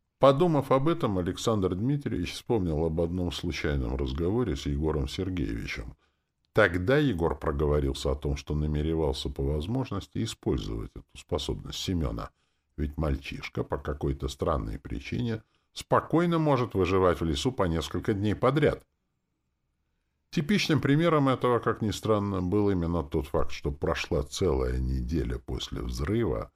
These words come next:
прежде чем Семён всё-таки вернулся в город.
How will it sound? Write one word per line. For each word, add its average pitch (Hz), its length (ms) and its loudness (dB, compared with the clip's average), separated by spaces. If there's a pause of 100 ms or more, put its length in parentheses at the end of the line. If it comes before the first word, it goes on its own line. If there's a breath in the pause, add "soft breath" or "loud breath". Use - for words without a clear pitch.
(440)
прежде 143 380 6
чем 87 180 -2
Семён 92 340 0
всё-таки 78 420 0
вернулся 69 480 0
в 62 60 0
город. - 380 -6